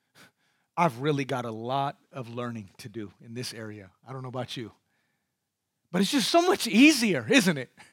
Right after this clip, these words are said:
To bless God when, when things look like, like that, like we all expect. But how can God or anybody expect me to start thinking of him and relating to him when,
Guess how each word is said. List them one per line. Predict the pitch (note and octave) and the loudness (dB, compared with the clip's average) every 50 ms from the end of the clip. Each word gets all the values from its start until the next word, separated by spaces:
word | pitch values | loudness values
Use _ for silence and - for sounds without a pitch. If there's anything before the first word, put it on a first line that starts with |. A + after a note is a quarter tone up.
| _ _ _ _ _ _ _ _ _ _ _ _ _ _ _ _ _ - | _ _ _ _ _ _ _ _ _ _ _ _ _ _ _ _ _ 2
To | - G#3 | 2 2
bless | D#3 C3+ G3 A3+ B3+ C4 - - | 4 4 8 8 8 8 8 6
God | E3+ E3+ G#3+ A#3 B3+ C#4 D4 A#3+ | 6 10 10 12 12 12 10 10
when, | G#3 G#3 G#3+ G#3 G3 G3+ G3+ F3+ | 8 4 4 4 4 2 -2 -2
when | G3+ G3+ G#3 G3 | 0 0 0 2
things | - C4+ C4+ B3+ A#3 F3 | 2 2 2 2 2 4
look | G#3 A#3+ A#3 A#3 - | 6 4 4 4 2
like, | G#3 G#3+ G#3 G3+ G3 - - - _ _ _ _ - | 4 4 4 4 2 -2 -10 -20 _ _ _ _ 0
like | G#3 G#3 G3+ G#3+ | 2 2 4 6
that, | C#4 F#4+ D4+ E3+ G#2+ - - _ - - _ _ _ _ _ _ _ | 8 8 8 8 4 0 -6 _ -20 -20 _ _ _ _ _ _ _
like | G3 G3+ G3+ - | -6 -6 -6 -2
we | G#3 A#3+ | 4 8
all | C4+ D4+ D4+ B3+ G3+ | 10 12 12 12 10
expect. | F#3+ - - - - C#3+ C3 A2+ - D3 | 6 2 -2 -2 0 0 0 0 0 -2
But | E3+ D#3+ - - - - - - - _ - | -2 -2 -2 -6 -16 -20 -20 -20 -18 _ 6
how | - C#4+ D4 | 8 8 8
can | C#4+ - C4 A#3+ A3+ G#3 | 8 6 4 4 4 6
God | F3+ A3 G#3 G#3 G#3 G#3 A3 G#3+ | 8 10 10 10 10 8 6 4
or | G#3 D#3 E3 E3+ | 2 0 2 2
anybody | F#3 B3+ D#4+ E4+ G#3+ F#3 D#3+ C#3+ D3 D3 | 4 4 4 4 6 6 4 4 2 -2
expect | C#3 - - - - G#3 F#3+ - - | -4 -4 -4 0 2 2 2 2 2
me | F3+ F#3 F#3+ F#3 F3 - - - - - _ _ _ _ _ _ _ - | 0 2 2 2 0 -2 -6 -14 -20 -20 _ _ _ _ _ _ _ -4
to | F#3+ | -2
start | F3+ - - G#3+ G3+ F#3+ F3 - - _ - | -2 2 6 8 8 8 8 6 -2 _ -6
thinking | - - A#3 B3+ A#3+ - A#3+ G#3 F#3+ | 0 2 2 2 2 2 2 4 4
of | F3+ D3 | 4 4
him | D3 E3+ G3 F#3+ F3+ E3+ | 4 2 2 2 2 0
and | E3+ E3+ D#3+ | -2 -2 0
relating | D#3 E3 F#3 G#3+ A#3 A#3+ A3 F#3+ | 2 4 6 6 6 4 2 2
to | - F3 E3 | 0 0 2
him | F3 F3 E3+ E3 | 2 2 0 0
when, | D#3+ E3+ E3+ E3 D3+ | 0 0 -2 -2 -4